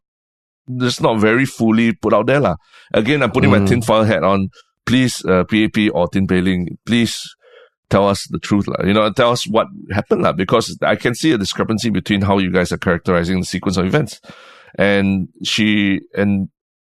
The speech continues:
Speaker 1: then, then P A P goes on to say, in that subsequent meeting, it became clear then that she would ex-, be expected to engage with agencies on public policies on behalf of Grab, which, you know, uh,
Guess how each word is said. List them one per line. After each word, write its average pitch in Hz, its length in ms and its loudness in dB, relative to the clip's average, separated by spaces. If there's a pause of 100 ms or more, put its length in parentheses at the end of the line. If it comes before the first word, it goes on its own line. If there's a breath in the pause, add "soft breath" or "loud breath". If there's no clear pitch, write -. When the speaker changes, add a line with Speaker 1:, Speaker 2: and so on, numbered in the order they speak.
(160)
Speaker 1:
then, 120 520 0
then 139 260 0
P 131 160 0
A - 20 -2
P 123 140 -2
goes 113 180 0
on 117 80 2
to 104 60 0
say, 107 260 0 (360 soft breath)
in 123 200 2
that 107 160 2
subsequent 120 420 -2
meeting, 104 320 0
it 139 160 -2
became 170 380 0
clear 117 460 2 (560)
then 104 280 2
that 85 160 0
she - 160 0
would 92 180 0
ex-, - 160 -8
be 95 220 -2
expected - 480 -4
to 82 80 -2
engage 92 340 0
with 101 100 -2
agencies 98 460 0
on 85 100 0
public 98 300 0
policies 98 560 0 (380 soft breath)
on 85 160 -2
behalf 95 280 2
of 80 140 -4
Grab, 156 280 0 (1000)
which, - 400 0
you 120 140 0
know, 98 260 0 (140)
uh, 85 440 2